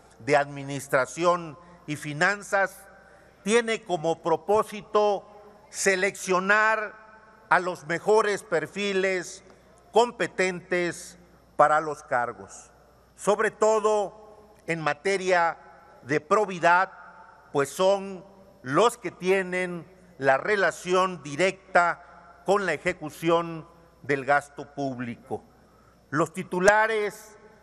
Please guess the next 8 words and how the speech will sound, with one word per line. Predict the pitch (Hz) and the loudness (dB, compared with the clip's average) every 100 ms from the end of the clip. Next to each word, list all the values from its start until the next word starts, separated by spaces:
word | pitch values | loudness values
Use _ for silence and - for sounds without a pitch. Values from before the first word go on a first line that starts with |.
| - | -8
de | 131 | 0
administración | 180 175 170 170 165 - 160 - 202 208 | 0 0 -6 -8 -6 -2 -2 0 -2 -2
y | |
finanzas | 185 165 165 202 220 208 214 214 202 - - - - - | -4 -6 0 0 0 -4 -2 -2 -2 -10 -20 -20 -20 -10
seguirán | - 196 156 170 202 208 208 196 175 - - - - | -2 -2 0 2 2 2 -4 -12 -20 -20 -20 -10 -2
actuando | 156 - - 202 202 196 185 196 196 170 - - - - | -2 -2 0 2 2 -2 -2 2 2 0 -8 -20 -12 -4
en | 160 156 160 | -4 -4 0
nombre | 214 214 208 214 214 208 | 0 0 -2 0 2 0